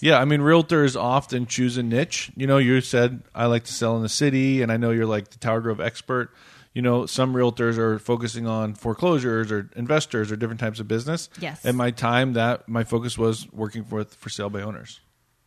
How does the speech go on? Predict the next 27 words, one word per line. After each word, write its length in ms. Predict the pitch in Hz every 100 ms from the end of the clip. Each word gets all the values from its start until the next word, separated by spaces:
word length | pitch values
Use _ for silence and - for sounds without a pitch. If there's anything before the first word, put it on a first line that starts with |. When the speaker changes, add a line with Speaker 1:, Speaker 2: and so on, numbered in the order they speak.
| _ 196
Speaker 2:
Okay. 320 | 185 - - _ -
So 340 | - 254 233 - _ 202
I 140 | 196
have 120 | 277 214
questions 460 | 160 139 170 156
about 200 | - -
that. 340 | 190 196 175 - _
Speaker 1:
Okay. 260 | 214 120 135
Speaker 2:
And 160 | 226 226
so 200 | 247 226
what 200 | 214 233
would 160 | 240
you 260 | 220 233 220
tell 220 | 202 226
them 260 | 220 208 202
to 120 | 220
try 160 | 196 196
and 140 | 180
convert 420 | 190 180 226 226
them 180 | 196 185
from 260 | - 196 196
a 60 |
fizbo 480 | - 190 160 180 175 - -
to 80 |
using 880 | 190 190 160 190 202 214 196 190 185
an 100 | 175
agent? 760 | 180 208 160 - - _ -